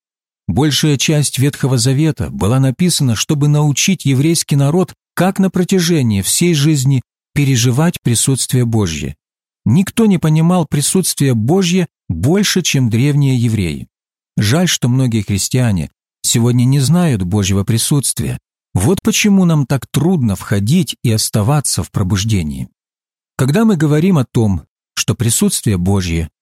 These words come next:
приходит во время пробуждения, это смущает некоторых христиан. Они спрашивают:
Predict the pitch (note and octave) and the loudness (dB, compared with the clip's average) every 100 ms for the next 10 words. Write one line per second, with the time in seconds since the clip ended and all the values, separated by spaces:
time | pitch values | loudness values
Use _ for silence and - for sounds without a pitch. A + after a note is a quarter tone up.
0 | _ - A2 - F#3 D#3 A#2+ G#2 D#3+ D3 | _ -2 -2 0 0 0 0 0 0 0
1 | - G#2 F#2 G2+ C#3 E3+ D#3+ C#3+ - _ | 0 -2 0 0 2 2 2 0 -2 _
2 | _ _ _ - A2+ E3 F3+ F3 - C#3+ | _ _ _ -6 -2 0 2 2 2 0
3 | C#3+ E3 C3+ G#2+ G#2 A2+ A2+ A#2 - G#2 | 0 0 0 0 0 -2 -2 -2 -2 -4
4 | - F#2+ C#2 C2+ - _ _ _ _ F#2 | -2 -4 -4 -8 -14 _ _ _ _ 0
5 | F#3+ G3 - A#2+ F#2+ - D#2+ D2+ | 0 0 0 0 0 -2 -4 -6